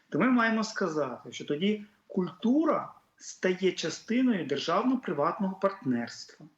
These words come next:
І ми залучаємо приватну ініціативу для фінансування от таких речей. Хочеш знімати серіал? Шукай спонсорів. Це, до речі, абсолютно західна тема,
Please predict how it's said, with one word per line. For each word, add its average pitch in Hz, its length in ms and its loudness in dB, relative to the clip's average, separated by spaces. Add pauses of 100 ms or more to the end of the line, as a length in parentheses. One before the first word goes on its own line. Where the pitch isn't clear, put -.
(420)
І 156 60 2
ми 156 120 6
залучаємо 214 880 2
приватну 202 880 2
ініціативу 220 840 -2 (240)
для 165 120 -2
фінансування 160 1000 -2 (120)
от - 140 -12
таких - 420 -6
речей. 123 520 -4 (300)
Хочеш 233 360 2
знімати 254 480 4
серіал? 285 600 0 (100)
Шукай 180 480 -2
спонсорів. 151 680 -2 (500)
Це, - 140 -4
до 143 260 0
речі, 190 260 2
абсолютно 202 520 0
західна 160 500 -2
тема, 135 400 -6